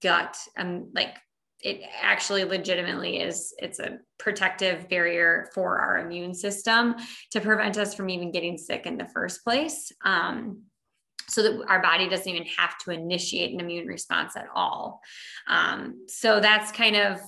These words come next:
uh, in a nutshell, like, what fermented foods and probiotics have to do with immune health is they help to build up a healthy gut. Does that make sense?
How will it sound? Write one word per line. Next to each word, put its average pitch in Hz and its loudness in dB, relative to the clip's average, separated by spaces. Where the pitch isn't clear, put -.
uh, 269 -10
in 269 4
a 214 6
nutshell, 214 4
like, 185 -2
what 185 4
fermented 196 0
foods 196 -2
and 180 -6
probiotics 175 2
have 170 0
to 165 -12
do 180 -4
with 175 -4
immune 175 -6
health 240 0
is 190 0
they 220 4
help 220 2
to 202 -2
build 185 0
up - 2
a 180 0
healthy 180 -2
gut. - 0
Does - -12
that 202 0
make 240 2
sense? 302 2